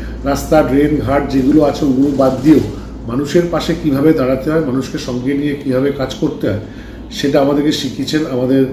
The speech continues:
প্রিয় সাংসদ শ্রী অভিষেক বন্দ্যোপাধ্যায়। তাই আমরা আরও আজকে সেকেন্ড ডে, আহ, আরও পাঁচ দিন চলবে, এক তারিখ থেকে সাত তারিখ মহেশতলার এই সাতাশটা ক্যাম্পে কিন্তু মানুষকে সেবাশ্রয়ের মাধ্যম থেকে পরিষেবা দেবে। মহেশতলার মানুষের তরফ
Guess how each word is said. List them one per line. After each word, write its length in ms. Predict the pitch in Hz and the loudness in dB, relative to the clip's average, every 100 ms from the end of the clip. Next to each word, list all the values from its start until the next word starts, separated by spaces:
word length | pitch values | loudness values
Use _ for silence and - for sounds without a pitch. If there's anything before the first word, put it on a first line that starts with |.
| - - - - | -6 -16 -20 -14
প্রিয় 180 | - 151 | 2 2
সাংসদ 380 | 160 131 127 160 | 4 0 -2 -2
শ্রী 180 | - 170 | 0 2
অভিষেক 340 | 120 113 123 107 | 2 0 -4 -4
বন্দ্যোপাধ্যায়। 520 | 104 104 98 - 98 | -2 -2 -4 -8 -4
তাই 200 | 139 185 - - - - | 0 0 0 -8 -18 -16
আমরা 460 | 127 127 147 160 160 139 | -6 0 4 4 2 -2
আরও 340 | 135 175 - | 4 4 4
আজকে 420 | 127 127 147 160 160 | -2 0 4 4 2
সেকেন্ড 440 | - 143 170 165 | -4 2 2 4
ডে, 220 | 143 143 - - - - - | 2 0 -6 -16 -20 -18 -10
আহ, 220 | 127 139 | -8 2
আরও 140 | 135 | 4
পাঁচ 280 | - 143 127 | 4 2 2
দিন 240 | 139 165 165 | 4 4 4
চলবে, 320 | 156 135 123 | 4 4 4
এক 140 | 131 - | 0 -2
তারিখ 160 | 147 | -2
থেকে 200 | 143 151 | -2 -2
সাত 200 | 156 135 120 | -2 -2 -4
তারিখ 240 | - 143 147 | -2 -2 -2
মহেশতলার 600 | 120 135 - 147 143 147 143 - - - | -2 -4 -2 0 2 2 -2 -10 -16 -8
এই 60 | 131 | -8
সাতাশটা 500 | 127 113 139 - 143 | -6 -4 -4 -4 -4
ক্যাম্পে 380 | - 127 120 135 | 0 -2 0 -2
কিন্তু 340 | 135 135 202 214 - - - | -2 0 0 0 -4 -12 -6
মানুষকে 380 | 120 127 - | -2 -2 -2
সেবাশ্রয়ের 560 | 170 131 123 120 135 131 | -2 2 0 0 0 0
মাধ্যম 360 | 123 - 123 127 | 0 -4 -4 -4
থেকে 140 | 160 165 | -4 -4
পরিষেবা 380 | 107 101 98 98 | -4 -4 -6 -6
দেবে। 500 | - - - - - | -10 -16 -18 -10 -2
মহেশতলার 720 | 147 175 170 196 202 196 - - - 143 | 2 2 4 6 6 4 0 -12 -12 -4
মানুষের 340 | 147 160 185 180 | -2 2 2 2
তরফ 200 | 160 | 2